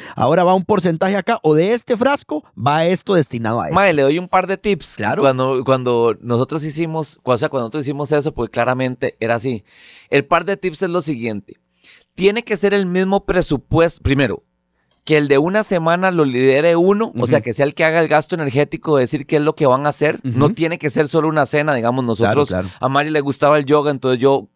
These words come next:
Speaker 2: con-, ah, tomaba, eh, pagaba una clase privada que hiciéramos los dos yoga y a mí me gustaba tal vara, entonces, ¿verdad? Eh, eso es muy interesante,
Speaker 1: Sí,
Speaker 2: o sea,
Speaker 1: ayer fuimos
Speaker 2: el
Speaker 1: a
Speaker 2: que
Speaker 1: ver Avatar, por cierto.
Speaker 2: Ajá.
Speaker 1: Sí,
Speaker 2: El
Speaker 1: ayer
Speaker 2: que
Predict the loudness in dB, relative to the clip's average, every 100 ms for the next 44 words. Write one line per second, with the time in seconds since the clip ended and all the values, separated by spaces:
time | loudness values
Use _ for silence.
0 | -4 -2 -2 -10 _ -6 -6 _ -6 0
1 | 2 2 -2 -6 -18 -4 -2 0 0 2
2 | 2 2 2 0 -2 0 0 0 -2 0
3 | 2 4 4 0 -4 -2 0 0 0 0
4 | 2 2 4 4 4 4 0 -2 -4 -6
5 | -8 -8 -2 0 2 0 0 2 2 0
6 | -2 -2 -2 -8 -4 -2 -2 -6 _ _
7 | _ _ 0 2 2 0 0 0 0 -2
8 | 0 0 0 0 0 0 0 0 0 -2
9 | -4 -8 -10 -6 -6 -2 0 2 0 -2
10 | -10 _ -8 -6 0 0 2